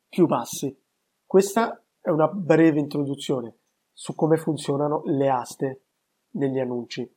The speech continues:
Funzionano così quasi in tutte le piattaforme, quindi anche in Facebook Ads, anche su Instagram, anche su Bing. Dobbiamo quindi, capiamo come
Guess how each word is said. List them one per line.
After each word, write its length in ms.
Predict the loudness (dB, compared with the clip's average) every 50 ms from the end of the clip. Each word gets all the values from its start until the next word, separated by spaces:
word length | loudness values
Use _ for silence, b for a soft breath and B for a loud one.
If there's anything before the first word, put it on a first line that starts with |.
| _ _ _ _ _ _ _ _ _
Funzionano 440 | -6 -6 -4 0 2 4 4 4
così 500 | 4 4 2 2 2 0 -2 -2 -4 -8 _ _ _ _ _ _ _ _ _ _
quasi 300 | -2 2 2 2 2 2
in 140 | -2 -2 -4
tutte 420 | -8 -10 -8 -4 -2 0 0 0
le 140 | 0 -2 -4
piattaforme, 640 | -4 -6 -8 -8 -10 -12 -10 -8 -8 -8 -8 -12 _ _ _ _ _ _ _ _ _
quindi 240 | -14 -12 -8 -8 -8
anche 260 | -8 -10 -10 -12 -12
in 100 | -12 -8
Facebook 440 | -4 -4 -4 -4 -4 -6 -6 -4 -2
Ads, 280 | -4 -4 -4 -8 _ _ _ _ _ _ _ _ _
anche 300 | -20 -18 -16 -12 -14 -12
su 160 | -10 -6 -6
Instagram, 600 | -4 -4 -6 -6 -6 -4 -4 -4 -4 -6 -8 -10 -14
anche 260 | -16 -16 -14 -12 -14
su 180 | -14 -12 -10 -4
Bing. 300 | -2 -2 -2 -2 -4 -10 _ _ _ _ _ _ _ _ _
Dobbiamo 300 | 0 2 6 6 6 6
quindi, 440 | 6 4 2 2 2 0 -2 -4 -6 -12 _ _ _ _ _ _ _ _ _
capiamo 380 | -2 0 4 6 6 6 6
come 380 | 4 0 2 2 0 0 -2